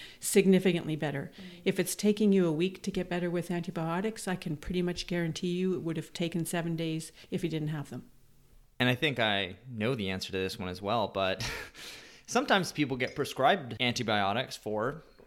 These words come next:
Speaker 3: certain infections, and they will have some left over, and they will keep them until they don't feel so hot the next time something else
Speaker 2: <laughs>
Speaker 3: happens, and then they might just, you know, pop a few antibiotics just to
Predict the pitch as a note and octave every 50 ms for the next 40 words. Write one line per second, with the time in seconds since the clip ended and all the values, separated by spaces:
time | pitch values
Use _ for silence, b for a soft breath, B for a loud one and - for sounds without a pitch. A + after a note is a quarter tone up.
0 | - - - - - C3+ A2+ A#2+ A#2+ A#2 - E2+ E2 - - D3 E3 A3+ D4 -
1 | - - _ _ - - E3 F3+ F#3 G3 G3 F#3 G3 G3 G#3 - A3+ G#3+ G#3+ A3+
2 | G#3+ - C4 G4+ - - - - - - - - - - - F#3 F#3+ G3+ A3+ A#3
3 | - - F3 C3 - - A#2 B2+ E3 F#3 - - D3+ D3 - - F3 E3 D#3+ E3
4 | D#3+ D#3+ - - - - A#3 D4 - - - - A3 A3+ A#3 A#3+ - - D3+ A#2+
5 | - - C3 A2 F#2 - - B2 B2 B2+ B2 - - - - C#3+ C3 B2 B2 A#2+
6 | A2+ A#2 A#2+ A#2+ - D#3 C#3 A#2+ C3 B2+ B2+ B2 B2 A#2+ - A3+ D#4 F4+ - B2+
7 | G#2 A2+ C3 - B B B B B B D#4 D#4 D4+ D4 C#4+ C4+ C4+ C4+ C4 -
8 | C4 C4 B3+ B3 - - - D#4+ D4+ C4+ C4 C4 - - A#3+ B3 - C4 A#3+ -
9 | A#3+ A#3+ A#3 A3+ G#3+ A#3 A3+ A#3 B3 C4+ C#4 A#3+ E3+ D3+ - F3+ D#3+ - - D#3
10 | C#3+ B2